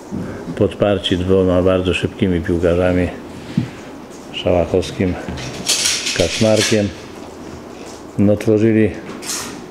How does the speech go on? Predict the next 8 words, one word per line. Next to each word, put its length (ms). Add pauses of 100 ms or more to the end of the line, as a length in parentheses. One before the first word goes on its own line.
(140)
tworzą 460
tą, 300 (2750)
e, 640
ofensywną 680
jakość 420
w 40
tej 180
drużynie. 500